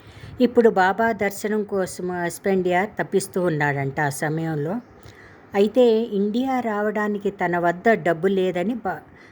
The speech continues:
బాబాకు ఉత్తరం రాశాడు. అతని సంపాదన ఎంతని, జీవనాధారం ఏమిటని అడుగుతూ బాబా బైదుల్ ద్వారా ఉత్తరం రాయించారు.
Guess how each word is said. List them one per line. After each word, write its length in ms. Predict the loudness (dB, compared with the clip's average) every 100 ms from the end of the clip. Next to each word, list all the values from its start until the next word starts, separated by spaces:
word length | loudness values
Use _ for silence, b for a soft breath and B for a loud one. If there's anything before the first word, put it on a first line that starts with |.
| B
బాబాకు 500 | 4 4 4 0 0
ఉత్తరం 360 | -2 -2 -2 -2
రాశాడు. 500 | 0 -2 -2 -8 -10 -18 -20 -20 -20 -20 B B B 0
అతని 300 | 2 4 2
సంపాదన 680 | 2 -2 2 2 2 0 -2
ఎంతని, 720 | -2 -6 -6 -4 -2 -2 -4 -8 _ -20 -16
జీవనాధారం 960 | -2 2 4 4 4 2 0 -2 -2 -4
ఏమిటని 560 | -4 -4 -4 -4 -4
అడుగుతూ 720 | -4 -4 -4 -2 2 2 0 -6 B B B -4
బాబా 500 | 2 4 4 2 0
బైదుల్ 540 | 0 0 0 -2 -4 -2
ద్వారా 400 | -2 -2 -2 -4
ఉత్తరం 460 | -4 -4 -2 0
రాయించారు. 720 | 0 0 -4 -6 -8 -8 -16